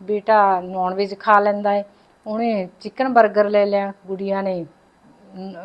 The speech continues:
ਵੈਜ ਲੈ ਲਿਆ। ਤੇ ਚਲੋ ਬੱਚਿਆਂ ਨੂੰ ਐਂ ਹੁੰਦਾ ਹੀ ਆ ਕਿ ਇੱਕ ਅੱਧਾ ਦਿਨ ਤਾਂ ਚਲੋ ਆਪਾਂ, ਹਨਾ, ਕੋਈ ਸਾਲ ਦੇ ਵਿੱਚ, ਸਾਲ ਛੇ ਮਹੀਨਿਆਂ ਬਾਅਦ ਇੱਕ ਅੱਧੀ ਚੀਜ਼ ਆਪਾਂ ਬਾਹਰੋਂ ਖਾ ਸਕਦੇ ਹਾਂ। ਵੀ ਏਦਾਂ ਵੀ ਨਹੀਂ ਸ-, ਬੱਚਿਆਂ ਨੂੰ ਫਿਰ ਆਪਾਂ ਜੇ ਖੁਦ ਨਹੀਂ ਖਾਵਾਂਗੇ ਫਿਰ ਬੱਚਿਆਂ ਨੂੰ ਵੀ ਨਹੀਂ।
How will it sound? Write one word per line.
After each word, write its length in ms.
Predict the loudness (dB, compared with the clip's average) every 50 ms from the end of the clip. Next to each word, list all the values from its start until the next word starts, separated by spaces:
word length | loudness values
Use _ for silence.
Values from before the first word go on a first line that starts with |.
| -14 -10 -6
ਵੈਜ 260 | -4 -4 -4 -6 -4
ਲੈ 180 | 2 4 4 4
ਲਿਆ। 200 | 4 2 -2 -2 -4 -8 _ _ _ _ _ _ _ _ _ _ _ _ _
ਤੇ 200 | -2 0 0 0 -2
ਚਲੋ 340 | -2 -4 -2 -2 -2 -4 -4 -8 -12 -12 -6
ਬੱਚਿਆਂ 360 | -6 -6 -6 -2 2 2 2 4
ਨੂੰ 140 | 2 0 0
ਐਂ 120 | 0 0
ਹੁੰਦਾ 280 | -2 -2 -6 -2 -2 0
ਹੀ 140 | 0 2 0
ਆ 60 | -2
ਕਿ 140 | 0 -2 -4
ਇੱਕ 200 | -6 -4 -8 -8
ਅੱਧਾ 220 | -2 6 6 6
ਦਿਨ 240 | 6 6 0 -2 0
ਤਾਂ 120 | 0 0 0
ਚਲੋ 280 | 0 0 0 0 2 0
ਆਪਾਂ, 300 | 0 -2 -2 -2 -2 -2
ਹਨਾ, 160 | -2 -6 -6 -8 _ _ _ _ _ _ -10
ਕੋਈ 80 | -10 -10
ਸਾਲ 420 | -2 0 2 6 6 6 4 4
ਦੇ 160 | 2 0 -2
ਵਿੱਚ, 480 | -2 -2 -8 -10 -8 -6 -4 -4 -4 -6 -8 _ _ _ _ _ _
ਸਾਲ 280 | -2 2 4 4 4 2
ਛੇ 220 | 2 0 -2 0
ਮਹੀਨਿਆਂ 320 | 0 0 -2 0 0 2
ਬਾਅਦ 200 | 4 2 2 2
ਇੱਕ 200 | 2 -2 -4 -8
ਅੱਧੀ 180 | -8 -6 -6 -8
ਚੀਜ਼ 240 | -8 -8 -6 -4 -4
ਆਪਾਂ 240 | -4 -4 -4 -6 2
ਬਾਹਰੋਂ 260 | 2 2 2 2 0
ਖਾ 240 | 0 2 4 4 4
ਸਕਦੇ 440 | 2 0 -6 -6 -6 -6 -8 -6 -4 -4
ਹਾਂ। 100 | -6 -8 -10 _ _ _ _ _ _ _ _ _ _ _ _ _ -8
ਵੀ 140 | -4 0 0
ਏਦਾਂ 320 | 0 4 6 6 6 6
ਵੀ 80 | 6 4
ਨਹੀਂ 200 | 4 4 2 0
ਸ-, 140 | -2 -8 -14
ਬੱਚਿਆਂ 480 | -8 -4 -4 -4 -4 0 4 4 6 6
ਨੂੰ 120 | 6 2 4
ਫਿਰ 120 | 6 8
ਆਪਾਂ 340 | 8 8 8 4 2 2 2
ਜੇ 160 | 4 0 0
ਖੁਦ 280 | 0 0 -2 -2 0 2
ਨਹੀਂ 340 | 2 4 4 4 4 4 4
ਖਾਵਾਂਗੇ 500 | 6 8 8 8 8 4 4 4 2 2
ਫਿਰ 120 | 0 0
ਬੱਚਿਆਂ 400 | -2 -2 -4 -2 2 4 4 4 4
ਨੂੰ 120 | 2 -2
ਵੀ 120 | -2 -2
ਨਹੀਂ। 220 | 0 2 0 0